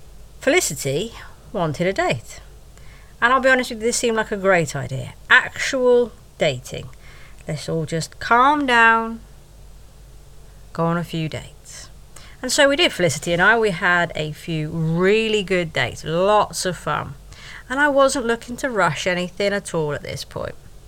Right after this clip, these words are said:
But when Felicity chose our third date to ask how I felt about celibacy within a relationship,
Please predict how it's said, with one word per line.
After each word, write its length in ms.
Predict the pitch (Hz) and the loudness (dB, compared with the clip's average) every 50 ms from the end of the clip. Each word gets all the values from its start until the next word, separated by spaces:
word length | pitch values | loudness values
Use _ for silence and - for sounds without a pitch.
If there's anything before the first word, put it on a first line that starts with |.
| - - - - - - - - - - - - | -20 -20 -20 -20 -20 -20 -20 -20 -20 -20 -14 -6
But 100 | - 208 | 0 4
when 200 | 220 247 240 233 | 4 6 4 4
Felicity 540 | - - 254 277 277 - 269 247 - 277 233 | 2 4 4 4 4 2 0 -2 -2 -4 -2
chose 360 | 208 - 262 214 180 165 147 | 2 4 4 4 4 4 2
our 180 | 143 156 160 170 | 0 0 0 0
third 420 | 160 - 208 202 196 185 180 156 190 | 2 4 6 6 6 6 4 4 4
date 520 | 180 156 127 90 85 - - - - - - - - - - - - - - - - - - - - - - | 4 4 4 0 -2 -8 -14 -16 -16 -16 -18 -20 -20 -20 -20 -20 -20 -20 -20 -20 -20 -20 -20 -20 -20 -16 -14
to 120 | - - | -2 2
ask 320 | 214 214 208 202 202 - - | 6 6 6 6 4 2 4
how 240 | - 220 208 202 | 6 6 8 8
I 80 | 190 180 | 6 4
felt 360 | 175 - 202 190 175 165 - | 4 4 2 2 2 2 -2
about 320 | 160 - 160 151 143 - - | -2 0 0 0 0 -2 -2
celibacy 840 | - 269 302 294 208 143 147 143 - - 135 127 127 131 147 160 - - - - | 0 0 2 2 2 0 -2 -4 -4 -4 -4 -4 -4 -6 -8 -10 -14 -20 -14 -6
within 340 | 180 180 185 175 175 180 170 | 0 0 2 4 4 2 2
a 100 | 170 165 | 4 4
relationship, 880 | 165 170 185 196 185 165 - - 165 151 - - 151 143 135 - - | 4 6 6 4 4 2 -2 -6 -6 -6 -4 -2 -2 0 -2 -2 -4